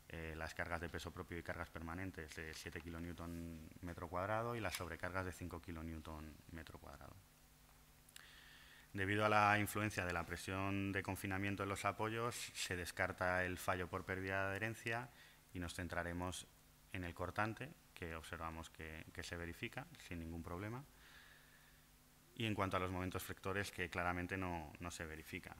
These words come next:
Aquí, digamos, para, de forma ilustrativa podéis ver, bueno, pues, qué es lo que hemos actualizado, ¿no? El,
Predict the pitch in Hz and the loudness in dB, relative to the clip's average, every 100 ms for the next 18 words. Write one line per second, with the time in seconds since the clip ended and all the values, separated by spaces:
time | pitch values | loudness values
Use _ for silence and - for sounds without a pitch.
0 | - 90 82 - 87 90 90 87 87 85 | -10 -8 -8 -6 -4 -2 -2 -2 -4 -4
1 | 85 87 85 - 82 80 80 - 82 82 | -4 -2 -4 -4 -6 -4 -6 -6 -10 -10
2 | - - 87 87 90 90 85 92 85 92 | -12 -10 -6 0 0 0 -2 -4 -2 -2
3 | 80 82 82 80 87 85 80 76 76 - | -2 -4 -6 -6 -6 -4 -6 -8 -10 -6
4 | 90 85 87 85 82 82 80 78 76 - | -2 0 0 0 -2 -4 -4 -6 -8 -6
5 | 87 73 92 92 78 73 | -6 -4 -6 -6 -8 -10